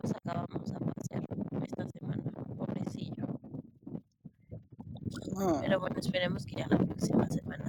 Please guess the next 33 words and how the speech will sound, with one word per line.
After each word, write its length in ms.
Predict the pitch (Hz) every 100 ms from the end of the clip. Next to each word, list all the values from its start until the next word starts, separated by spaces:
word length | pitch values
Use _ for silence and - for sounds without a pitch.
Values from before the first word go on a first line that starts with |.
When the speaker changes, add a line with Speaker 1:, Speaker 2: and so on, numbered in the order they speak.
| 190
Speaker 1:
sí 100 | -
pueda 300 | - - 190
salir 360 | - - -
a 40 | -
pasear. 480 | - - - - - - - - - - - - - - - - - - - - - -
Speaker 2:
Pues 220 | 190 190
sí, 140 | - 180 214 -
Speaker 1:
Oye, 200 | - 185 -
pero 120 | 165
Speaker 2:
ojalá. 60 |
Speaker 1:
¿sabes 200 | 160 160 -
qué 120 | -
ciudad 220 | - 170 -
también 280 | - - - -
es 180 | - -
súper, 320 | - - 220 226 - -
está 220 | - 1077
súper, 380 | - - - -
súper 360 | - - - 196
contaminada? 800 | - - 170 - - 90 90 87 - - - -
Pero 140 | - -
nunca 220 | - 202
hablamos 420 | 208 185 185 - -
de 80 |
ella. 280 | 175 - 202
Speaker 2:
¿Cuál? 160 | 175 - - - - - - - - - - - -
Speaker 1:
Monterrey. 760 | 202 - 190 180 180 190 - - - - - - - - - - -
Speaker 2:
¿Cuál? 280 | - - - - 226 220 - -
Está 320 | 202 - 202
cañón. 760 | 202 233 233 214 226 247 233 -
Me 120 | 196
acuerdo 360 | 196 - 208 220
que 540 | - 196 170 147 -